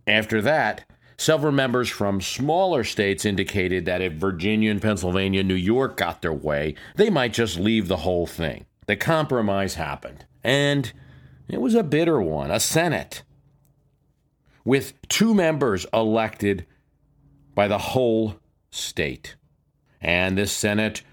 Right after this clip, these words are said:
would have senators with longer terms. And that meant that instead of this whole body, this unicameral body that would be up every two years, the Senate would be elected every six years. And so different senators, different states would have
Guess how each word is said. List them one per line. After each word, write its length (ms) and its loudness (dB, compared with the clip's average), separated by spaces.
would 200 2
have 340 -2
senators 600 0
with 280 0
longer 480 0
terms. 800 -4
And 120 -2
that 180 4
meant 280 0
that 120 0
instead 300 0
of 80 0
this 180 -2
whole 520 -2
body, 320 0
this 240 -6
unicameral 640 0
body 260 2
that 120 0
would 120 0
be 120 0
up 140 0
every 280 0
two 240 0
years, 640 -2
the 120 -2
Senate 560 -4
would 160 -2
be 120 -2
elected 600 -4
every 300 -2
six 400 -4
years. 380 -8
And 160 -6
so 160 0
different 500 -2
senators, 640 -4
different 420 -2
states 360 -2
would 140 -4
have 420 -6